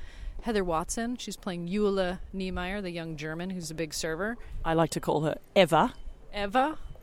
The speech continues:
Speaker 2: Eva. That's how the English say Eva. Anyway.
Speaker 1: So we've got a really, really wide open tournament here. What do you think is gonna happen? You think Badosa's the favorite? Caroline Garcia, Jabeur? I mean, Jabeur is ranked number two in the world right now.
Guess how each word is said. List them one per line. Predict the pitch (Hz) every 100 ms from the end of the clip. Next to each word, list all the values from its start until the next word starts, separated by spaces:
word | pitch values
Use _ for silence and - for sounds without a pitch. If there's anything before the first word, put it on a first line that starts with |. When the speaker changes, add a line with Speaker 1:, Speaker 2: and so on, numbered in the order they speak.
| -
Speaker 2:
Eva. | 320 220 175 269 269
That's | 202 208
how | 196
the | 180
English | 180 180 170
say | 202 - 508 494
Eva. | 262 226 392 - -
Anyway. | - 180 151 170 - - -
Speaker 1:
So | - 294
we've | 269 320 -
got | 330 320 - - - - - - - - -
a | 220
really, | 220 214 285 302
really | 269 240
wide | 202 196
open | 190 185 190
tournament | - 370 403 156
here. | 160
What | 147
do | 180
you | 254
think | 277 262 247
is | 247 208
gonna | 226
happen? | 220 269 156
You |
think | 151 180
Badosa's | 175 170 165 202
the | 185
favorite? | - 170 233 320 240
Caroline | - 185 202 202
Garcia, | - 180 - 175 240
Jabeur? | 202 175 160 170 240
I |
mean, | 214 196
Jabeur | 185 214
is | 220
ranked | 202 180
number | 180
two | - 196
in |
the | 170
world | 175 247
right | 220
now. | 139 139 185